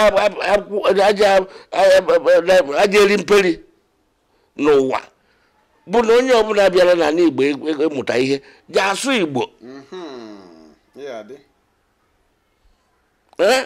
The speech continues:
Speaker 2: Chineke nụrụ, ya dị.
Speaker 1: Ee, ọ bịa, ọsọ ya bụrụ onye Gambia, ọsọ ya bụrụ onye South Africa, ọsọ ya bụrụ onye Russia, ọsọ ya bụrụ onye Britain, ọsọ ya bụrụ onye Australia. Ị bịa luo, ị mụọ Igbo, ị mụọ Hausa,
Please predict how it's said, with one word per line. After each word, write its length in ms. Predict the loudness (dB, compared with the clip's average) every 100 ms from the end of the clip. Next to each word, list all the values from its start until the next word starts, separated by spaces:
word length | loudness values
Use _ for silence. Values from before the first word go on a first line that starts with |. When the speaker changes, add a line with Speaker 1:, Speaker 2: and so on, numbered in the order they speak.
| -8
Speaker 2:
Chineke 300 | -20 -20 -20
nụrụ, 240 | -20 -20 _ _ -20
ya 220 | -18 -18
dị. 140 | -18 -20 _ _ _ _ _ _ _ _ _ _ _ -4
Speaker 1:
Ee, 560 | 0 2 4 4 4
ọ 240 | 2 2 0
bịa, 200 | 0 -2 -2
ọsọ 280 | -2 0 0 2
ya 100 | 2
bụrụ 120 | 2
onye 140 | 0 0
Gambia, 420 | 0 -2 -4 -8 -8
ọsọ 340 | -10 -2 0
ya 100 | 0 0
bụrụ 140 | 0
onye 160 | 0 0
South 240 | 0 0
Africa, 380 | -2 -2 -6 -6 -8
ọsọ 240 | -4 -2
ya 100 | 0
bụrụ 140 | 0 0
onye 180 | 0 0
Russia, 300 | -2 -2 -8
ọsọ 180 | -10 -4 0
ya 100 | 0
bụrụ 160 | 0 0
onye 180 | 0
Britain, 420 | -2 -4 -6 -6 -8 -14 -20 -20
ọsọ 240 | -4 -2 0
ya 100 | 0
bụrụ 140 | 0
onye 140 | 0 0
Australia. 360 | 2 0 -2 -6 _ _ _
Ị 120 | -2
bịa 200 | 0 0
luo, 320 | 2 2 0 -6 -20 -20 -6
ị 100 | -4
mụọ 320 | -2 0 2 2
Igbo, 280 | 0 -8 -20 _ _ _ _ _ _ _ _ -8
ị 80 | -6
mụọ 220 | -2 -2
Hausa, 500 | 0 0 0 -4 -10